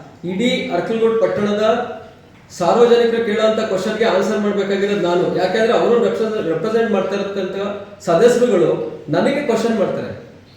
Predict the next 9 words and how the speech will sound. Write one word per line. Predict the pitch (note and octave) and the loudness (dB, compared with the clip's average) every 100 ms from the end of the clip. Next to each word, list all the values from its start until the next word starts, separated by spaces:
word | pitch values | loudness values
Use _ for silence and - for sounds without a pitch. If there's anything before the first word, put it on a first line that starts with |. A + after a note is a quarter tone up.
| D3+ | 0
ಏನ್ | G3 G3+ | 0 2
ನಡೀತಾ | F3+ F#3 F#3+ | 2 2 0
ಇದೆ | E3+ | 2
ಅಂತ | D#3+ F#3 | 0 -2
ಕೇಳಿದಾಗ | - E3 E3 - - - - - A#2+ | -2 -2 0 -2 -2 -6 -10 -12 -6
ಅದಕ್ಕೆ | F#3+ B3 | -2 0
ಆನ್ಸರ್ | F#3 G3+ B3 B3 | 2 2 0 0
ಮಾಡ್ಬೇಕಾಗಿರೋದು | A3+ G#3+ G3 G3+ G#3 - | -2 -4 -2 -2 -2 -2
ನಾನು. | D#3 E3+ D3 - - | 0 0 -2 -4 -10